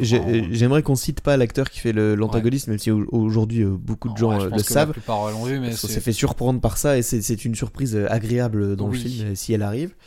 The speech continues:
Speaker 2: Ouais.
Speaker 1: Euh, encore un gros parallèle avec, euh, Seven, euh, le,
Speaker 2: Ah.
Speaker 1: euh, alors, il y a une esthétique en commun, il y a une enquête en commun, euh, il y a une, une,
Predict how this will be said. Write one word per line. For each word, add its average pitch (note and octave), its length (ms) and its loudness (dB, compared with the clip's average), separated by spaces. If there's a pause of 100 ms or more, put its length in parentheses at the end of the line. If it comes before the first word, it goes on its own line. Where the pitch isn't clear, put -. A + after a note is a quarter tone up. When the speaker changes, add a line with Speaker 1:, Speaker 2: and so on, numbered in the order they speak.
(120)
Speaker 2:
Ouais. A#2 220 -10
Speaker 1:
Euh, A2 640 2 (800)
encore D#3 300 2
un B2 80 2
gros B2 220 0
parallèle C3 380 2
avec, G#2+ 320 0
euh, G2+ 280 0
Seven, A#2+ 440 -2
euh, G2+ 260 -4
le, G2+ 260 -4 (280)
Speaker 2:
Ah. B2 200 -2
Speaker 1:
euh, G2 520 -4 (180)
alors, G#2 260 0
il A2+ 60 2
y C3+ 60 4
a B2+ 60 6
une A#2 160 4
esthétique A#2 500 -4
en G#2+ 60 -2
commun, B2+ 480 -4
il A#2 80 -4
y A2 60 0
a G#2+ 40 0
une G#2 240 -4
enquête C#3 360 -4
en G#2+ 60 -8
commun, B2 420 0 (400)
euh, G2+ 460 0
il G2 120 -4
y G#2+ 40 2
a G#2 40 4
une, G2+ 340 0
une, F3 560 -2